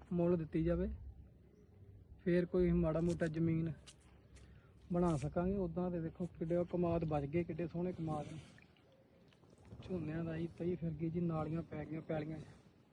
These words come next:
ਇਸ ਕਰਕੇ ਸਾਡੀ ਹੱਥ ਬੰਨ੍ਹ ਕੇ ਬੇਨਤੀ ਹੈ ਜੀ ਕਿ ਇੱਕ ਸਾਲ ਦੀ, ਕਮ ਸੇ ਕਮ ਇੱਕ ਸਾਲ ਦੀ ਮੋਹਲਤ ਦਿੱਤੀ ਜਾਵੇ।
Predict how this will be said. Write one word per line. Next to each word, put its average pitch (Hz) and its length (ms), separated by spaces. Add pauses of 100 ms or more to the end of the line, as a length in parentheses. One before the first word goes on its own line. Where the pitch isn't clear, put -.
(1400)
ਇਸ 180 180
ਕਰਕੇ 190 340
ਸਾਡੀ 170 320
ਹੱਥ 160 280
ਬੰਨ੍ਹ 170 180
ਕੇ 190 100
ਬੇਨਤੀ 170 460
ਹੈ 175 60
ਜੀ 185 120 (1400)
ਕਿ 175 220 (1400)
ਇੱਕ 190 200
ਸਾਲ 175 280
ਦੀ, 175 100
ਕਮ 180 240
ਸੇ 185 140
ਕਮ 170 220
ਇੱਕ 160 180
ਸਾਲ 156 260
ਦੀ 156 100
ਮੋਹਲਤ 160 340 (760)
ਦਿੱਤੀ 151 240
ਜਾਵੇ। 160 240